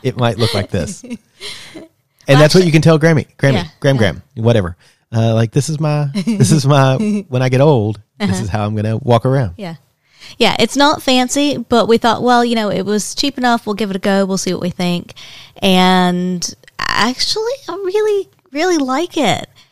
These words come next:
Speaker 2: And I was a little concerned about the elastic, but honestly, like, I sank down just enough into it to where then you only needed a small pillow under your head.
Speaker 1: Yeah.
Speaker 2: And imagine over time that'll stretch too, so that'll be
Speaker 1: Yeah.
Speaker 2: all right.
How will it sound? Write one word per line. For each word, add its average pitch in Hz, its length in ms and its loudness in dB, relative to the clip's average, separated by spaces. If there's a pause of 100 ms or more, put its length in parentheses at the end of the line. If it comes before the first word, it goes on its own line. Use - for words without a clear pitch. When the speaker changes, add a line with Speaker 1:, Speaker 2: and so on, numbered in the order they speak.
(280)
Speaker 2:
And 247 160 0
I 269 120 4
was 294 140 0
a 302 60 -4
little 277 180 0
concerned 254 340 -2
about 226 260 -4
the 233 100 0
elastic, 208 960 -2
but 262 260 4
honestly, 277 380 0
like, 233 160 0
I 240 80 0
sank 277 260 -4
down 226 280 0
just 240 400 -2
enough 226 200 0
into 220 320 -2
it - 160 -2
to 254 100 -6
where 214 320 2
then 208 360 0
you 226 120 0
only 240 160 0
needed 202 420 -2
a 196 80 0
small 220 380 -2
pillow 214 340 0
under 190 180 0
your 175 180 -2
head. 165 360 0 (120)
Speaker 1:
Yeah. 101 260 -4
Speaker 2:
And 226 80 -4
imagine 254 240 -4
over 175 140 -4
time 185 200 -2
that'll 165 160 0
stretch - 300 -6
too, 175 220 -2
so - 160 -6
that'll 180 100 -4
be - 40 -2
Speaker 1:
Yeah. - 120 -2
Speaker 2:
all 156 40 -4
right. 165 200 -6